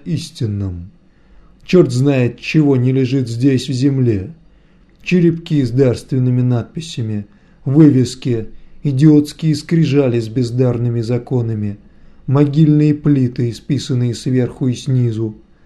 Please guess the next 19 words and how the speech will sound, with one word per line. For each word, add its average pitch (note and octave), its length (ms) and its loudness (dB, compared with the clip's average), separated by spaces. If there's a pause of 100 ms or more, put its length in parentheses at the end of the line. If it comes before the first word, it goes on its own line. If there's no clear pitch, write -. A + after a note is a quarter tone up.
(460)
Словом, D3 400 4
всякая D3 540 0
дрянь, B2+ 420 0
порождённая B2 760 0
всеобщей C3 500 -4
грамотностью B2+ 920 -4 (480)
и G3 80 2
повальным C#3 640 0
кретинизмом B2 760 -4
заклинателей. A#2+ 840 -4 (1120)
И C#3 120 -2
вся D#3 220 0
эта D3 220 4
заборная C3+ 680 2
литература C#3 840 0 (360)
написана E3 680 2
на D#3 160 4
истинном C3 560 -2
языке. C3 640 -2